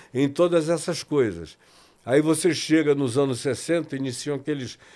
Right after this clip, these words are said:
movimentos culturais de reação à Guerra do Vietnã, o pessoal já tava cansado da Segunda Guerra Mundial, as reações pacifistas contra a nuclearização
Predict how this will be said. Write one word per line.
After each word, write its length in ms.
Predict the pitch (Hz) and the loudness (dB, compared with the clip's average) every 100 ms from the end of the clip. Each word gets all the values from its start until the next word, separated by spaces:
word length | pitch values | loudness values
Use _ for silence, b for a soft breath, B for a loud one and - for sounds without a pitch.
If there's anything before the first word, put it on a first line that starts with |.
| b _ | b _
movimentos 1040 | 107 139 170 135 143 120 139 147 117 110 | 0 2 2 2 0 2 2 2 -2 -10
culturais 960 | - 127 127 123 113 135 143 110 - - B B B | -6 -8 -6 -4 0 2 2 2 -2 -14 B B B
de 160 | - 120 | -4 0
reação 880 | 127 151 143 - - 139 143 123 85 b b b | 4 6 4 -2 -2 0 2 0 -4 b b b
à 160 | - 117 | -4 -2
Guerra 320 | 113 131 117 | 2 2 2
do 120 | 107 | -2
Vietnã, 1000 | 107 127 139 147 120 127 131 127 123 110 b b b b | -2 -4 -4 -4 -2 0 2 2 0 -4 b b b b
o 80 | 101 | -12
pessoal 400 | 101 135 - 135 | -2 -2 0 0
já 140 | 123 | 0
tava 240 | 123 131 123 | -2 -2 -2
cansado 1040 | - 139 123 - - - 123 120 120 123 | -2 -2 -2 -8 -8 -4 -2 0 -2 -4
da 160 | 117 117 | -4 -4
Segunda 480 | - 117 120 120 | -4 -8 -6 -4
Guerra 240 | 110 113 117 | -2 -2 -2
Mundial, 640 | 123 123 120 127 123 117 B B B | -2 -4 0 2 2 0 B B B
as 180 | - 123 | -2 0
reações 840 | 131 156 120 - 143 160 156 113 - b b _ | 4 4 2 -4 -2 2 2 0 -10 b b _
pacifistas 1400 | 147 143 - 139 - - 170 135 - - _ 110 92 - b b _ | 2 4 0 -4 -6 -8 -6 -4 -6 -10 _ -10 -10 -18 b b _
contra 480 | 131 151 135 139 131 | 2 2 2 0 2
a 60 | |
nuclearização 1500 | 127 165 196 170 147 139 135 151 135 131 - - 135 131 127 | 2 0 -2 0 2 2 2 -2 0 -2 -2 -6 -2 -2 -2